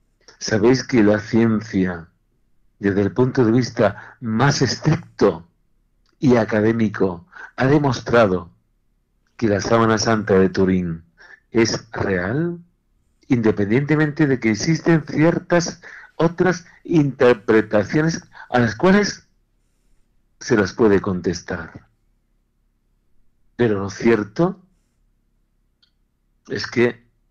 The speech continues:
la sábana santa de Turín demuestra que ese ser existió y que además resucitó, es decir, evidenció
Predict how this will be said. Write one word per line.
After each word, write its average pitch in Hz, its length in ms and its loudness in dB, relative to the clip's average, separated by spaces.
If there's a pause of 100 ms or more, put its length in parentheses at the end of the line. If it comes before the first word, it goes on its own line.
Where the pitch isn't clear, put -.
(120)
la 104 300 -6
sábana 104 340 -2
santa 107 240 -2
de 107 80 2
Turín 107 440 -4
demuestra 143 840 -2 (500)
que 120 120 -2
ese 107 180 -4
ser 139 300 -2
existió 127 640 -2 (300)
y 160 100 -2
que 170 120 2
además 156 480 0 (440)
resucitó, 107 1200 -4 (340)
es 107 140 -8
decir, 117 520 -2 (320)
evidenció 107 1080 2